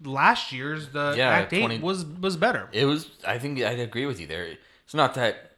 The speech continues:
Speaker 2: twenty twenty-one's release is bad. It's just not as complex.
Speaker 1: Absolutely.
Speaker 2: At least to my palate.
Speaker 1: I w-, could not agree more. Um, but they're both, I mean, again, very pricey. If you can get your hands on one,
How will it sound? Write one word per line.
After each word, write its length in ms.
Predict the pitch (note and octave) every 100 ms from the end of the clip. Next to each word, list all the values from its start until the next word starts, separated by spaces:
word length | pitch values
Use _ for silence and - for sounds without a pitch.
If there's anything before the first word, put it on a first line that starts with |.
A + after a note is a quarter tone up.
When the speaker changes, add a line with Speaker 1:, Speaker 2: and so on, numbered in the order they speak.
| _ -
Speaker 2:
twenty 240 | - A#2
twenty-one's 560 | G2 A2 G#2+ F#2 C3 -
release 260 | G2 F2+ F#2+
is 80 | F2
bad. 300 | G2+ A2+ F#2
It's 120 | -
just 240 | G2 F#2+ _ _ - F#2
not 240 | F#2 F2+
as 100 | G2+
complex. 640 | - G2 A2+ G#2 - - - _ C3+
Speaker 1:
Absolutely. 800 | B2+ B2+ - B2+ B2 B2+ G#2+
Speaker 2:
At 180 | G#2 A#2+
least 180 | A#2+ A#2
to 60 | A2
my 160 | A#2
palate. 300 | C#3 D#2+ F2 - _ _ _ _ - _ _ -
Speaker 1:
I 220 | B2 A#2+ A#2+ -
w-, 160 | C#3 C3+
could 140 | C#3+
not 220 | C3 B2+ B2+
agree 280 | A#2 A#2+
more. 360 | A2+ A2 G2 G2+ - - _ -
Um, 1120 | B2+ C3 C3 C3 B2+ B2+ B2 B2 B2 B2 A#2+ B2
but 120 | C3
they're 160 | E3
both, 420 | D3 E3+ F3 - -
I 60 | C#3
mean, 180 | D3 C#3
again, 340 | C#3+ B2+ A#2
very 240 | D3 E3+
pricey. 840 | E3+ E3+ E3+ - F3+ E3+ E3+ F3+ -
If 120 | C3
you 80 | D3+
can 80 | D3
get 120 | D#3
your 100 | C#3
hands 300 | D3 E3 E3
on 220 | D#3+ D#3 D3+
one, 340 | D3+ D3+